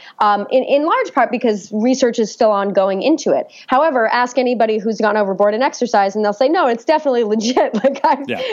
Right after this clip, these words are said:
Speaker 1: I've struggled with it. So it's very tricky to address excessive exercise,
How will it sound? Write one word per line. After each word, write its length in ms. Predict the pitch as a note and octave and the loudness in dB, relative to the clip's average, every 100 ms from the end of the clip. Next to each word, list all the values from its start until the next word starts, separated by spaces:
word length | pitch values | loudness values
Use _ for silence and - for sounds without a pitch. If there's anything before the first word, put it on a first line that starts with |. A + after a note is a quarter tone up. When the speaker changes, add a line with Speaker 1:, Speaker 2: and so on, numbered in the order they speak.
| F4 | -2
Speaker 1:
I've 160 | B3 B3+ | 0 0
struggled 360 | C4 F4+ E4+ A#3+ | 0 -2 -2 -6
with 120 | G#3+ | -2
it. 180 | F#3+ - - - | -2 -4 -18 -20
So 300 | - E4 D4 - | -4 2 2 0
it's 200 | E4 C4 | -6 -6
very 440 | A3+ E4 F#4 G4+ | -4 -2 -2 -4
tricky 320 | G4 E4+ D4+ | -4 -2 -2
to 120 | C4+ B3+ | 0 0
address 340 | G#3+ G#3+ G#3+ | 0 -2 -2
excessive 440 | G3 - F#3 G3 | -4 -2 -2 0
exercise, 720 | F#3+ F#3+ F#3+ F#3 E3+ E3+ F#3 | -2 0 -2 0 0 0 -4